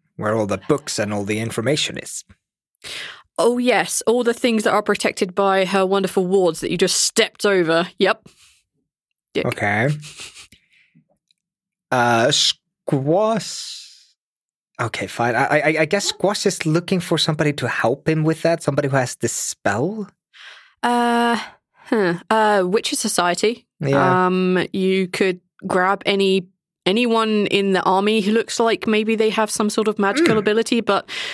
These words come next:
Speaker 2: the chances of getting them to help you, yeah, you definitely have to roll something for it. Um, you could, of course, just break in there, and you did get around most of them last time. It's just
Speaker 1: Yeah, but
Speaker 2: I,
Speaker 1: this
Speaker 2: I, yeah.
Speaker 1: this time I'm, like, I need a couple of, like,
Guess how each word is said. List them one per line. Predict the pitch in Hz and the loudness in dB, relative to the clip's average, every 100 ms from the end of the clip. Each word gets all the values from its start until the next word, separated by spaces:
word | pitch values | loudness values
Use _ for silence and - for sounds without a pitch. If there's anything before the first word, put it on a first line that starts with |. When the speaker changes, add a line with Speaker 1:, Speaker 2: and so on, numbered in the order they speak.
| - - | -14 -4
Speaker 2:
the | 208 | -2
chances | - 220 214 208 | 0 -2 -2 -4
of | 180 | 0
getting | 196 190 190 | 0 2 2
them | 190 185 | 0 0
to | |
help | 175 190 185 | 0 0 0
you, | 214 214 214 208 _ _ _ _ _ | 0 2 2 -2 _ _ _ _ _
yeah, | 403 392 370 | 2 4 6
you | 311 262 | 4 2
definitely | 214 - | 0 0
have | 196 | 0
to | 190 | 2
roll | 180 185 | 2 2
something | 170 170 160 | 0 0 0
for | 160 170 | 0 0
it. | - - | -4 -6
Um, | 185 180 180 185 180 180 - _ - - - - | -2 0 2 2 0 -2 -8 _ -16 -12 -10 -4
you | 240 | 0
could, | 247 339 | 0 0
of | |
course, | 277 254 | 0 0
just | 240 - | -2 2
break | 220 226 | 2 2
in | 233 208 | 0 2
there, | 196 196 190 | 2 4 2
and | 190 190 180 - | 2 0 0 0
you | 202 | -2
did | 240 233 - - | 0 -4 -8 -2
get | 214 - | 0 2
around | 190 196 196 190 | 0 2 2 2
most | 185 185 196 - | 2 2 0 0
of | 180 175 | -2 0
them | 170 | 0
last | 165 180 190 180 - | 2 2 2 0 -6
time. | - 143 113 151 | -4 -2 -2 -2
It's | 165 | -2
just | 180 - - - - - _ - | -2 -2 -6 -8 -10 -12 _ -10
Speaker 1:
Yeah, | 190 196 196 196 | -2 0 0 -2
but | - | 0
Speaker 2:
I, | - | 2
Speaker 1:
this | 202 | 2
Speaker 2:
I, | 185 - | 0 -2
yeah. | 190 - - - - | -4 -4 -10 -8 -2
Speaker 1:
this | 160 190 | 0 0
time | - 190 165 | -2 0 2
I'm, | 156 147 | 0 0
like, | 139 139 123 | 0 0 0
I | 147 | 0
need | 147 170 170 | 2 2 2
a | 147 | 0
couple | - 147 147 | -2 -2 0
of, | 131 123 | 0 0
like, | 113 - | -2 -4